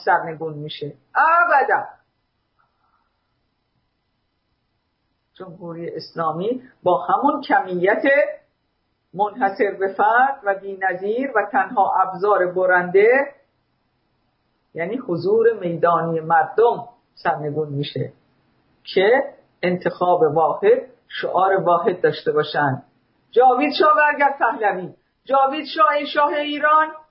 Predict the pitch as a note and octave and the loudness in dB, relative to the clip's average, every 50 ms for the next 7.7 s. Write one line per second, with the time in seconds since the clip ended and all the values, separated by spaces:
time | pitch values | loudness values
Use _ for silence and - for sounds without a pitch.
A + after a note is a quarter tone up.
0 | _ _ _ _ _ _ - A#3+ C4+ D#4 D#4 D#4 D#4+ D#4+ D#4+ - - C#4 C4 B3 | _ _ _ _ _ _ 0 0 2 2 0 0 0 0 0 0 -2 -4 -6 -4
1 | A#3 G#3+ A3+ A3 A3 - A3+ - - _ _ _ _ _ _ _ _ _ _ _ | -2 0 0 2 2 0 -4 -10 -16 _ _ _ _ _ _ _ _ _ _ _
2 | _ E3+ E3+ _ E3+ _ _ _ _ _ _ _ _ _ _ _ _ _ _ _ | _ _ _ _ _ _ _ _ _ _ _ _ _ _ _ _ _ _ _ _
3 | G#3 A#3 A3+ G#3+ - - G3 C4+ D4 D4 A#3+ C4 B3+ - - C4+ C#4 C#4 - - | -12 -12 -12 -12 -12 -4 -2 -2 -2 -2 -6 -10 -12 -8 -2 -2 -2 -2 -2 -8
4 | _ _ _ _ _ - - - D4 D4 D4+ D#4 D4+ - - A3+ A3+ A3 G#3 G3 | _ _ _ _ _ -4 -2 0 2 2 2 0 0 0 -2 0 4 4 2 2
5 | - G3 G3 G3 - - A3+ F#3+ F#3 - F#3 F3 F3+ F#3+ G#3 A#3 B3+ C#4 D4 - | 2 -2 -4 -6 -4 0 0 0 0 0 -4 -2 -2 -2 -2 -2 -2 -4 -6 -10
6 | _ _ _ _ _ _ _ _ _ _ _ _ _ _ D#3+ G3 G3+ G3+ G#3 G3 | _ _ _ _ _ _ _ _ _ _ _ _ _ _ -2 -2 0 0 -2 -4
7 | - - - G3+ G3 F#3+ G3 G#3 A3 A#3+ C4+ C#4+ - | -4 -2 0 0 0 0 0 0 2 2 0 0 -4